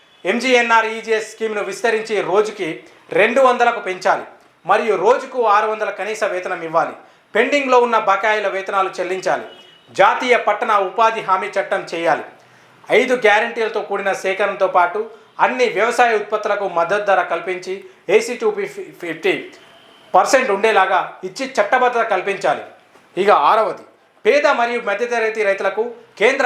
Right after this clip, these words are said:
ప్రభుత్వం ఒకేసారి రుణమాఫీ చేయాలి మరియు అరవై ఏండ్లు పైబడిన వారి అందరికీ పెన్షన్ చెల్లించాలి. ఏడవ డిమాండ్, ప్రభుత్వ రంగ సంస్థల వాటాలు అమ్మడం, ప్రైవేటు పరం చేయడం ఆపాలి. ఎనిమిదవ డిమాండ్, నేషనల్ మానిటైజేషన్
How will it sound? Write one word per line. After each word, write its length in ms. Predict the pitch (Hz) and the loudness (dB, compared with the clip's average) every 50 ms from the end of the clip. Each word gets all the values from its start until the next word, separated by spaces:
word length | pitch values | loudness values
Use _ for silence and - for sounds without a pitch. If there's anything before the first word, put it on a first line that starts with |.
| 233 - | 0 0
ప్రభుత్వం 380 | 233 226 - 226 226 226 220 214 214 - - | -2 -2 -2 -4 -4 -4 -6 -6 -6 -8 -4
ఒకేసారి 420 | - 240 240 240 - 233 214 214 202 | 0 2 2 4 2 2 2 0 -2
రుణమాఫీ 420 | 185 185 202 214 220 214 202 208 196 165 - | -2 -2 -2 0 0 0 -2 -2 -6 -6 -6
చేయాలి 320 | 190 190 196 185 196 226 247 240 - - _ _ - 143 165 | -2 0 0 0 0 -2 -4 -8 -12 -20 _ _ -4 0 2
మరియు 260 | 190 220 240 233 214 196 - - 147 165 | 2 2 2 0 -2 -2 -4 -4 -2 0
అరవై 220 | 190 202 226 214 196 202 233 | 0 2 0 0 0 0 -2
ఏండ్లు 180 | 262 269 254 247 233 | -2 -2 -2 0 2
పైబడిన 340 | 226 220 214 220 214 214 214 208 | 2 2 2 0 0 0 0 0
వారి 140 | 202 196 196 170 | 0 0 0 -4
అందరికీ 320 | 175 185 202 208 208 214 190 - | -4 -4 -4 -4 -4 -4 -6 -6
పెన్షన్ 360 | 175 170 160 - 190 165 156 160 | -8 -8 -6 -6 -6 -6 -2 -2
చెల్లించాలి. 480 | 143 139 139 131 127 127 113 104 - - - - - - - - - - 180 | -2 -2 -4 -6 -6 -6 -6 -6 -8 -12 -18 -20 -20 -20 -20 -12 0 2 4
ఏడవ 220 | 240 277 277 247 226 202 | 4 6 4 4 2 2
డిమాండ్, 300 | 196 185 160 131 113 107 - - - _ _ _ - | 2 2 0 0 -2 -6 -10 -18 -20 _ _ _ 0
ప్రభుత్వ 340 | - 220 269 302 294 - 254 240 | 2 2 2 2 2 4 4 4
రంగ 160 | 240 240 233 226 226 226 | 4 2 -2 -4 -4 -4
సంస్థల 340 | 214 214 208 - 240 214 214 202 202 208 - 147 139 | -4 -6 -4 -2 0 2 2 2 0 0 -4 -2 2
వాటాలు 360 | 151 175 202 220 233 233 220 208 196 | 2 4 4 4 2 0 0 0 -2
అమ్మడం, 260 | 196 202 208 220 226 226 - - - _ _ _ - | 0 0 0 0 -2 -4 -8 -16 -20 _ _ _ -2
ప్రైవేటు 360 | 170 180 208 247 277 285 269 240 | 0 2 2 4 2 2 2 0
పరం 180 | 240 233 233 233 233 | 0 0 0 -2 -4
చేయడం 280 | 214 208 214 208 214 208 - - - 151 | -4 -2 -2 -2 -2 -4 -6 -2 0 0
ఆపాలి. 300 | 180 185 208 180 123 - - - - _ _ _ _ _ _ _ _ _ _ _ _ _ _ _ _ _ - | 2 2 2 0 -2 -4 -10 -18 -20 _ _ _ _ _ _ _ _ _ _ _ _ _ _ _ _ _ -6
ఎనిమిదవ 360 | - 196 208 214 202 190 175 165 156 | -2 0 0 2 2 2 2 0 -2
డిమాండ్, 260 | 139 131 117 - - - _ _ - _ _ - | -4 -6 -8 -10 -12 -20 _ _ -20 _ _ 0
నేషనల్ 480 | 156 220 269 285 277 269 269 254 240 214 | 2 4 4 4 2 2 0 0 2 2
మానిటైజేషన్ 580 | 214 220 214 226 226 226 214 220 233 220 220 | 2 0 0 0 0 0 0 0 0 -2 -2